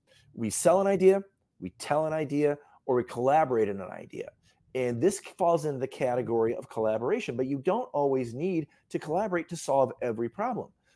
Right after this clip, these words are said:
Sometimes as the entrepreneur, as the leader, as the C E O, if you know the right direction the business needs to go in, you sometimes just need to tell people.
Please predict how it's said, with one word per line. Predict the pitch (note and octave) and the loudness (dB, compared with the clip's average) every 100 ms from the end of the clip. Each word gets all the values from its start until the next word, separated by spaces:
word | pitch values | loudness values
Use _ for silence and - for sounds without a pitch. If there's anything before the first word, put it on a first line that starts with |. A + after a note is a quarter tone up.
| - | -10
Sometimes | - A#3+ G#3 E3+ | -6 -2 -2 -2
as | - C3+ D3 | 0 2 2
the | C#3 - | 0 -2
entrepreneur, | B2+ B2 C3 C3 D3 - | -2 -4 -4 -2 -2 -2
as | A#2+ B2+ | -2 -2
the | A#2 | -2
leader, | A2+ A#2+ D#3+ F#3+ _ | 0 2 2 -2 _
as | - C#3+ D3 | -2 0 0
the | C#3+ | -4
C | - C3 A2+ | -4 -4 -2
E | G#2+ | 0
O, | B2 - _ _ | 0 -4 _ _
if | - B2 | -6 -2
you | E3 | 0
know | G#3 D#3 E3 | 2 4 4
the | D#3 | 4
right | A#2+ A#2+ D3+ - - | 4 6 4 2 -6
direction | C#3 C3 C#3 C#3 B2 | 0 4 4 2 -4
the | |
business | A2 A#2+ A#2 - | -2 -2 -4 -8
needs | B2 - | -10 -8
to | G#2+ | -4
go | G#2 G2+ | 0 0
in, | F2+ E2+ _ _ _ _ | -2 -6 _ _ _ _
you | A2+ | -8
sometimes | G2+ E3+ F#3 D#3 A#2 | -2 0 2 0 -2
just | - - C#3 - - | -4 2 2 2 -10
need | B2 A#2+ A#2+ | -6 -4 -4
to | G#2 | -6
tell | - G2+ F#2 | -2 0 0
people. | F#2+ - - | -2 -12 -14